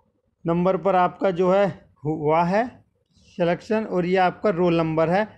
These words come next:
और ये आपका रजिस्ट्रेशन नंबर है। और इसके अंदर मैं आपको बता दूं कि छत्तीस हज़ार समथिंग कैंडिडेट जो हैं वो लिए गए हैं और इसके अंदर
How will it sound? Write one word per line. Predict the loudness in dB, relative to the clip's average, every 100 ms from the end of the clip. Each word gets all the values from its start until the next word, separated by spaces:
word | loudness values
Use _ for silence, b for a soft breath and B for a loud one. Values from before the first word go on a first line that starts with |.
| B -4
और | 0
ये | 2
आपका | 2 0 -2 -2
रजिस्ट्रेशन | -2 -2 -4 -2 -2
नंबर | -2 -2 -4
है। | -4 -8 -16 -20 -20 -20 -20 -20 -20 -20 -20 -20 -20 -20 -20 -20 -16
और | -4 -2
इसके | -2 -2
अंदर | -2 0 0
मैं | 2
आपको | 0 0 -6 -8 -18 -20 -8 -2
बता | 2 2
दूं | 0 0
कि | -2
छत्तीस | -2 -4 -6 -4 -2 0
हज़ार | 0 2 2 0
समथिंग | -2 -4 -2 -2 -2
कैंडिडेट | -4 -2 -2 0 -2 -2
जो | -2
हैं | 0
वो | 0 0
लिए | 0 0 0
गए | 0 0
हैं | 0 -2 -4 -12 -14
और | -4 -4
इसके | -4 -4
अंदर | -2 -2